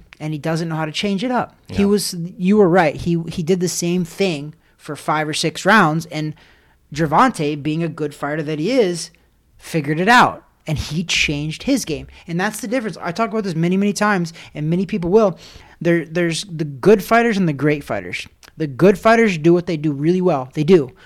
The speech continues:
Speaker 1: But once they come up against a little roadblock halfway through a fight, good fighters don't know how to change because they're really good at what they do.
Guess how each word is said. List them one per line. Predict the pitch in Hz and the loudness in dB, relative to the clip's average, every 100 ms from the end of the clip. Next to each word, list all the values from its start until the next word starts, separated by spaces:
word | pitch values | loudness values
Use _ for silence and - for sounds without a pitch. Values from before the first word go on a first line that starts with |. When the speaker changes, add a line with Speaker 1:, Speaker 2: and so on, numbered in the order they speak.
| - - | -20 0
Speaker 1:
But | 202 180 - _ _ _ - | 2 2 -2 _ _ _ -6
once | 160 180 | -2 0
they | 202 | -2
come | - 185 180 | -2 0 0
up | - | 0
against | 160 175 - | -2 -2 -2
a | 151 | -4
little | 170 143 | -2 -2
roadblock | 147 170 165 190 190 | -2 -2 2 0 0
halfway | 170 165 180 | -2 -2 -2
through | 165 165 | -4 -4
a | 139 | -4
fight, | 160 233 - _ _ _ _ _ 151 | -2 -2 -6 _ _ _ _ _ -14
good | 123 202 247 | 6 8 8
fighters | - 170 156 147 143 | 4 0 0 -2 -4
don't | 143 135 180 233 | -8 0 0 2
know | 190 190 | -2 -2
how | 185 180 | -2 -2
to | |
change | 160 - 190 185 135 | -2 -6 -4 -4 -6
because | 151 151 127 | -8 -8 -6
they're | 247 | -4
really | 208 302 269 | 2 4 4
good | 202 277 | 4 4
at | |
what | 240 233 | 2 2
they | 185 | 2
do. | 202 311 143 | 4 2 2